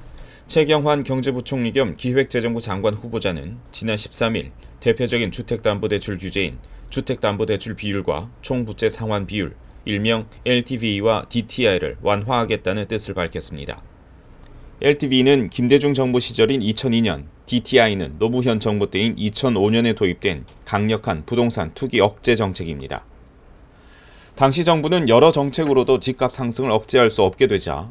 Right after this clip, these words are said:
금융을 활용해 직접적으로 주택 구매를 제한하고 나서는 초강수를 뒀습니다. 이에 엘티브이와 디티아이는 어떤 상황에서도 건드려서는 안 될 방탄 자물쇠로 인식되었습니다.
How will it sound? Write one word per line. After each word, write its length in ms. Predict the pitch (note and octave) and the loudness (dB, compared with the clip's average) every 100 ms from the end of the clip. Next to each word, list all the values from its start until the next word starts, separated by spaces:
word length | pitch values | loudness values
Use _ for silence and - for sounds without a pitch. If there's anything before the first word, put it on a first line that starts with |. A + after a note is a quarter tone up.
| - | -18
금융을 520 | - A2+ G#2+ A#2+ A#2+ A#2 | -6 -2 2 2 2 0
활용해 380 | G#2 G#2 A2 | 0 2 0
직접적으로 680 | - G#2 B2+ - G#2+ F2 C#2+ - | -2 -2 0 0 0 0 -2 -4
주택 340 | B2+ A2+ B2+ | -4 -2 -4
구매를 400 | - G#2 G2+ E2+ | -2 0 2 0
제한하고 440 | - A#2 A#2 G#2+ G2+ | 2 2 4 2 0
나서는 440 | E2 F#2 D#2 B1 | -2 -4 -8 -6
초강수를 680 | - C#3 A2+ G#2 G#2+ A2 F#2 | 0 2 2 0 0 -2 -2
뒀습니다. 540 | F#2 - D#2+ C#2+ B1+ - - - - - - - - - - | -2 -6 -10 -10 -12 -14 -20 -20 -20 -20 -20 -20 -20 -20 -2
이에 320 | B2 C3 E2+ | 6 6 6
엘티브이와 640 | B2+ C3 C#3 A#2+ A#2+ A#2+ C3 | 4 2 2 4 6 6 6
디티아이는 800 | B2+ A2+ - A#2+ G#2+ A#2 F2+ C#2 | 2 -2 2 2 4 0 -2 -6
어떤 360 | - F#2+ C#3+ D3 | -2 2 2 2
상황에서도 600 | C#3+ C#3 B2+ A2+ A2+ A#2 | 2 2 2 2 0 -2
건드려서는 600 | - A2 A2 G#2+ G2+ G#2 | -2 0 2 2 0 -2
안 160 | G2 F#2+ | -2 -2
될 300 | E2+ C#2 A#2 - | -2 -4 -10 -10
방탄 480 | A#2 G#2 G2+ A2 D2+ | -4 -2 0 -2 -2
자물쇠로 720 | - G2+ A2+ A3+ G#2+ F2 D2 - | -2 0 2 2 2 2 0 -4
인식되었습니다. 920 | A2+ G#2 - F#2+ D#2 - D2 C#2+ C#2+ | -4 -4 -2 -2 -2 -4 -10 -10 -12